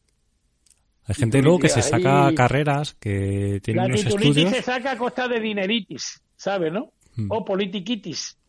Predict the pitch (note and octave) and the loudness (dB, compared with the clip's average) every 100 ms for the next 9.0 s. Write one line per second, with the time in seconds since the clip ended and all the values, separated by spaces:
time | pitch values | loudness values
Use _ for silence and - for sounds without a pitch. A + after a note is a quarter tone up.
0 | - A#2 B2+ G2 G2 _ _ _ _ _ | -8 -6 -4 -8 -12 _ _ _ _ _
1 | _ _ _ _ _ _ _ _ _ _ | _ _ _ _ _ _ _ _ _ _
2 | _ _ _ _ D3+ - C3+ A#2+ B2 B2 | _ _ _ _ -10 0 2 2 -2 -2
3 | C3+ C#3+ C#3 - C3 A#2 A2 G#2+ G#2 G2 | -2 -2 -4 -2 -2 0 0 0 0 0
4 | G2+ F#2 F#2+ _ _ _ _ _ _ _ | -4 -8 -14 _ _ _ _ _ _ _
5 | _ _ _ _ _ _ _ _ _ _ | _ _ _ _ _ _ _ _ _ _
6 | _ _ _ - - F#3 A3 F#3+ G#3 B3+ | _ _ _ -18 -4 0 2 0 0 -2
7 | C4+ A#3 A#3+ B3+ B3 A#3+ G3+ G#3 G#3 F#3 | -2 -2 -2 -2 -2 -2 -2 -2 -2 -4
8 | F3 F#3+ G3+ A3 G3+ E3+ A3 C4 F#3+ - | -4 -4 -2 -2 -2 -2 -4 -4 -6 -6